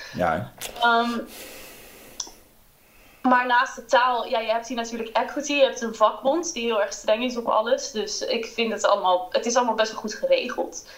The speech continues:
Speaker 2: En in Nederland weet ik nog soms dat, <laughs> dat, eh, ja,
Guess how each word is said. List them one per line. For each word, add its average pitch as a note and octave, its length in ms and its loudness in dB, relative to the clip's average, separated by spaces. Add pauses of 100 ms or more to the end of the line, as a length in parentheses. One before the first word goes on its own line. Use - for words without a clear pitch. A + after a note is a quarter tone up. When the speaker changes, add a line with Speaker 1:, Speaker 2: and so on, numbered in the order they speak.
(420)
Speaker 2:
En G#3+ 340 4
in A3+ 140 0
Nederland A3 440 0
weet G3 160 4
ik G3 60 -8
nog G3 180 -2
soms - 280 -2
dat, A#3 300 2 (400)
<laughs> - 440 -12
dat, G#3+ 240 2
eh, G3 680 4 (420)
ja, G#3+ 240 2